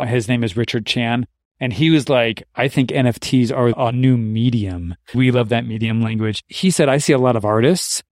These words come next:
that know how to create art, but don't know how to do the tech side of it." And he started creating these very complex N F Ts that have code in them, essentially. You can link one F T, N F T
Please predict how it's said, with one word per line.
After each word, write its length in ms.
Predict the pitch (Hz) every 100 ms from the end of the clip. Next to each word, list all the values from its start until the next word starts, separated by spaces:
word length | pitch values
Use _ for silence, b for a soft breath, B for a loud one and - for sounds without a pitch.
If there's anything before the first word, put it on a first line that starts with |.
| _ 135
that 160 | 139
know 160 | 139 151
how 80 | 156
to 60 | 143
create 280 | - 127 131
art, 260 | 113 143
but 100 | 123
don't 200 | 123 135
know 80 | 135
how 80 | 123
to 80 | 113
do 100 | 113
the 120 | 101
tech 300 | - 147 -
side 240 | - 113
of 120 | 104
it." 200 | 104 107 - _ _ _
And 240 | 165 127 123
he 300 | - 170 185
started 380 | - 147 131 -
creating 300 | 131 123 117
these 180 | 107
very 320 | 104 113 123 123
complex 640 | - 113 - 123 117 -
N 160 | 139 117
F 120 | -
Ts 540 | - 117 110 110 - - _ b -
that 260 | 127 127 110
have 380 | 131 127 113 -
code 320 | - 175 233
in 140 | 123 104
them, 180 | 98 101
essentially. 560 | - 117 101 110 101
You 220 | 95 139 117
can 160 | 123
link 200 | 123 113
one 200 | 120 120
F 160 | 117 -
T, 400 | - 117 120 -
N 100 | 135
F 120 | 117
T 340 | - 120 107